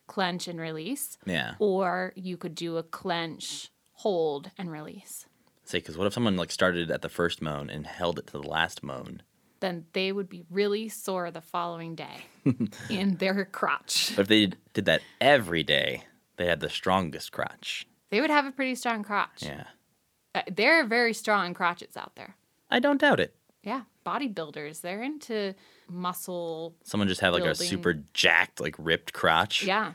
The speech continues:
Speaker 1: yeah.
Speaker 2: Just, like, <laughs> super strong crotch, just bodybuilding, like, lifting weights with it.
Speaker 1: Yeah,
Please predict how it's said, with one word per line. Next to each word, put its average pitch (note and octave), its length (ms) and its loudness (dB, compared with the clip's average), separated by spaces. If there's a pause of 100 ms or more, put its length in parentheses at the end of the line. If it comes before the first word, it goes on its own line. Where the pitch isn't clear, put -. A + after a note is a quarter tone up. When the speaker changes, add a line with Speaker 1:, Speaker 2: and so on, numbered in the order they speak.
(140)
Speaker 1:
yeah. G#3 260 -4
Speaker 2:
Just, E3 160 -6
like, F2+ 440 0 (300)
<laughs> - 300 -16
super - 320 2
strong F#2+ 320 4
crotch, F#2+ 340 6
just E2 160 -6 (500)
bodybuilding, E2+ 560 4
like, D#2+ 120 -2
lifting E2 420 -2
weights D#2+ 300 0
with - 140 -2
it. - 260 0
Speaker 1:
Yeah, A3 180 0